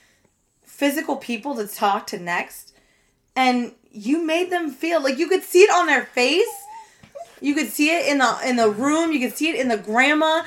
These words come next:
You made them feel fucking helpless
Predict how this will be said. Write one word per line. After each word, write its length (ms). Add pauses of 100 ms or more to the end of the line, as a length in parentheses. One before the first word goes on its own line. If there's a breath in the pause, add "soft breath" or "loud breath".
(240 loud breath)
You 180
made 220
them 240
feel 480 (440 soft breath)
fucking 840
helpless 960